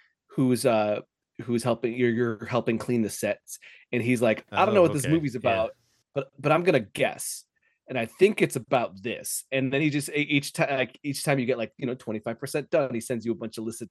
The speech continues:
Speaker 1: texts where he's talking to you and he's like, "Okay, so I think the doctor has a fear of heights,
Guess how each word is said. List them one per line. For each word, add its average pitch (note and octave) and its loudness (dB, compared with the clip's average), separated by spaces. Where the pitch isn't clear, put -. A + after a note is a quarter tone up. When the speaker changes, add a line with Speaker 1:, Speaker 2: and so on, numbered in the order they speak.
Speaker 1:
texts - -8
where G#2+ -6
he's G#2+ -6
talking G#2 -10
to G#2 -6
you G2+ -6
and G2+ -10
he's G2 -10
like, G#2 -4
"Okay, D3+ 6
so D3+ 6
I D3 6
think A#3+ 2
the G3+ 4
doctor E3+ 4
has C#3+ 0
a A#2 -8
fear D#3 4
of A2+ -4
heights, G2 -8